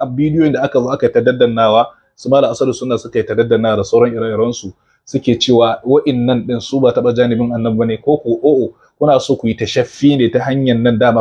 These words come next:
kuna jin haushin shi Malam Idris Abdulaziz Bauchi saboda matsala aƙida, ku yi amfani da wannan daman don ku ci mutuncinsa. A hirdinku, ya kamata a ji tsoron Allah. Ko da kuga muna raddi zuwa ga mutanenmu, muna yi ne saboda aƙida ce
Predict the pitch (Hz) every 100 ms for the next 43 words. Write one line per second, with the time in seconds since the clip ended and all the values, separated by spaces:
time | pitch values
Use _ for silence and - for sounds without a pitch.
0 | 110 117 107 101 107 - 110 104 _ _
1 | - - 117 117 107 101 104 101 95 98
2 | 104 98 107 110 110 104 113 104 98 101
3 | 117 104 - 127 135 117 - _ _ _
4 | - 101 98 107 120 107 104 98 101 104
5 | 95 90 - 92 92 90 98 - 98 -
6 | _ _ - 101 104 120 117 107 - _
7 | 101 107 107 104 98 98 101 95 92 101
8 | 101 92 95 _ _ - 143 131 123 123
9 | 123 110 117 107 101 110 104 95 104 107
10 | 101 101 98 110 101 101 98 95 110 101
11 | 95 - - 120 113 95 104